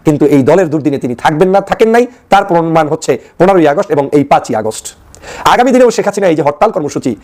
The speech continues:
কিংবা অবরোধ কর্মসূচি করতে চায় বলে ঘোষণা দিয়েছেন, বাংলাদেশের মানুষ একদম জায়গা মতো ঢুকিয়ে দিবে। এই যারা যারা হরতাল করতে আসবে, যারা যারা অবরোধ করতে আসবে, অনৈতিক এই দাবি নিয়ে রাস্তায় নামতে আসবে,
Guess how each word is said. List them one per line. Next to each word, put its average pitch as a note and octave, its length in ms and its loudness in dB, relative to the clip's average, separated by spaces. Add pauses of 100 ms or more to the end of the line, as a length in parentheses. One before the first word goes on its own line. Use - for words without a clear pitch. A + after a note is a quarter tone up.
(280)
কিংবা D3+ 420 2 (160)
অবরোধ F#3+ 220 4
কর্মসূচি D3 380 0
করতে C3+ 200 0
চায় D3 200 2
বলে C#3 140 -2
ঘোষণা E3+ 240 -2
দিয়েছেন, E3 320 0 (240)
বাংলাদেশের C#3 460 0
মানুষ C#3 340 0
একদম B2+ 380 0
জায়গা D3+ 260 2
মতো C#3 160 -4
ঢুকিয়ে A#2+ 280 -6
দিবে। - 200 -14 (640)
এই B3 180 4
যারা A#3 260 4
যারা B3+ 160 4
হরতাল G3 260 -2
করতে C#3 180 -6
আসবে, G#2+ 240 -8 (420)
যারা B3 180 4
যারা B3+ 180 4
অবরোধ B3 240 2
করতে F#3+ 220 -4
আসবে, A2+ 220 -10
অনৈতিক A3+ 300 0 (100)
এই G#3 120 2
দাবি F3+ 140 0
নিয়ে G3 140 2
রাস্তায় E3+ 300 -2
নামতে D3 220 -2
আসবে, G#2 180 -8